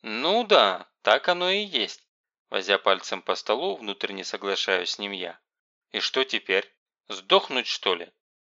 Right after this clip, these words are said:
«Должны же у меня быть какие-то радости в жизни». Подняв взгляд от стола, говорю я, набирающему в грудь новую порцию воздуха Ханылю,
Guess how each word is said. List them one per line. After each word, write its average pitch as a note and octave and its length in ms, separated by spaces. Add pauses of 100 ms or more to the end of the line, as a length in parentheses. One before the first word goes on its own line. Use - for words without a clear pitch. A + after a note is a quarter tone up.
(440)
«Должны E3 460
же F#3+ 140
у D#3+ 60
меня D3 240
быть A#2+ 220
какие-то C#3 520
радости A#2+ 460
в G#2+ 100
жизни». G2+ 540 (760)
Подняв A2 440
взгляд G2+ 400
от - 180
стола, D#3 520
говорю G2 380
я, C3 300
набирающему G#2 920
в F#2+ 40
грудь D#3 260
новую G2 360
порцию G2 560
воздуха C3+ 500
Ханылю, G#2+ 560